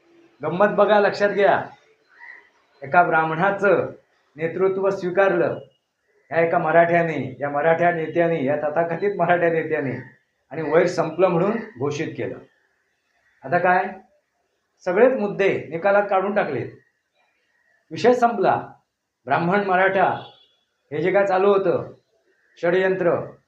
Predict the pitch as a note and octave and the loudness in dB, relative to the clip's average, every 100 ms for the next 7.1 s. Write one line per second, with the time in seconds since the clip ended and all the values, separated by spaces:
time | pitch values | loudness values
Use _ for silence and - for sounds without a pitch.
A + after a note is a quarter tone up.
0 | _ - A#3 A3+ A#3 A3+ A3 F3 D3 A#2+ | _ -6 -4 4 6 6 4 0 -2 -6
1 | - - _ D#3+ F#3 G3 G3 G3 G3 F#3+ | -8 -16 _ -8 -6 -4 -2 0 0 -2
2 | F3+ A3+ C#4+ - _ B2+ C3 C3+ D#3+ A3+ | 0 -2 -4 -12 _ -6 -4 -2 -2 -2
3 | - C3+ C3+ C3 D3 D#3 - - _ _ | -4 -2 -2 -2 -2 -6 -8 -16 _ _
4 | _ _ _ _ _ _ _ _ _ _ | _ _ _ _ _ _ _ _ _ _
5 | _ _ _ _ A#2 C3 D#3+ F3 G3 E3+ | _ _ _ _ -6 0 0 4 2 2
6 | D3+ E3+ D#3 D#3+ C#3 C#3 D3+ D3 C3 A#2 | -2 -4 -4 -6 -6 -4 -2 -2 -2 -6
7 | A#2 | -8